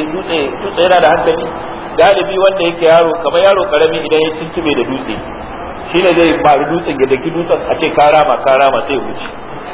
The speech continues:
Ko, ko uwarsa ta daki dutsen, sai, "Na rama maka." Ya buge da garu, ta ɗauki abin da ta mari garin, ta ce, "To, shi shiru, shiru, na rama maka." To, yanzu Annabi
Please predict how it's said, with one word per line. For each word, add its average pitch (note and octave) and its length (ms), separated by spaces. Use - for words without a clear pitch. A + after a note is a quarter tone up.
Ko, D#3 120
ko D#3 200
uwarsa F#3 320
ta D#3 160
daki D3+ 240
dutsen, F3 280
sai, C#3+ 160
"Na D#3 120
rama D#3+ 280
maka." - 240
Ya C#3 200
buge D#3+ 240
da D3 160
garu, C#3+ 320
ta - 120
ɗauki B2+ 400
abin D3+ 280
da - 100
ta C3+ 140
mari D#3 260
garin, C#3 260
ta - 140
ce, C#3 120
"To, B2+ 140
shi D#3 220
shiru, D#3 320
shiru, D3 220
na C#3+ 120
rama C#3 260
maka." - 240
To, - 100
yanzu E3 220
Annabi F3+ 360